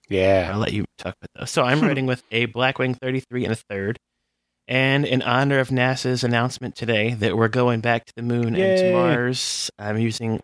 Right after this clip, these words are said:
Speaker 2: Field Notes three missions.
Speaker 1: Which one?
Speaker 2: Um, which one am I using? Mercury.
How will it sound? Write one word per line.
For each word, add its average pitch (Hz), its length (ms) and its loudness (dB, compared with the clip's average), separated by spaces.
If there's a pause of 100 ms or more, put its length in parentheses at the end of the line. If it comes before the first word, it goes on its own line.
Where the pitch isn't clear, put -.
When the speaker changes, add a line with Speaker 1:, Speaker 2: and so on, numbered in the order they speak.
(120)
Speaker 2:
Field 117 180 0
Notes 123 320 -2
three 127 140 0
missions. 120 320 2 (720)
Speaker 1:
Which - 220 0
one? 143 180 2 (1600)
Speaker 2:
Um, 165 640 0
which 247 140 -8
one 269 100 -10
am 240 80 -6
I 120 60 -4
using? 104 280 -8 (120)
Mercury. - 340 -6